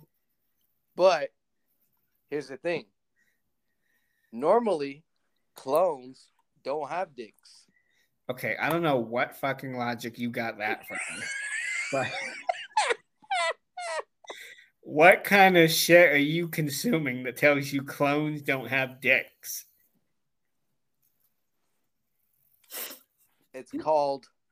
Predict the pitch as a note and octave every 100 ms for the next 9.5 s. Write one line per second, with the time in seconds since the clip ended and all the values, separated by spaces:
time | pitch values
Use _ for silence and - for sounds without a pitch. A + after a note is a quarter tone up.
0 | _ _ _ _ _ - A#2 C3+ A#2 F#2+
1 | - _ _ G3 G3 - - C3+ D#3 D3
2 | C#3 C3 B2 A2+ - B2+ A#2+ A2 - G#2+
3 | G2+ F2+ G2+ A2+ _ _ _ - - E3+
4 | - F3 E3 - D3+ E3 - - D#3 E3
5 | - B2+ A#2+ - A2+ G#2+ A2 A#2+ _ -
6 | - E3 D#3+ F#3 F#3 F3 D#3 D3 D#3 D#3+
7 | C#3+ D3 C#3+ C#3+ C3 C3+ C3+ C3+ B2 B2
8 | - - C#3 C#3 C#3 C3+ C3+ C3+ C#3 C#3
9 | C3+ C#3 C3+ C#3+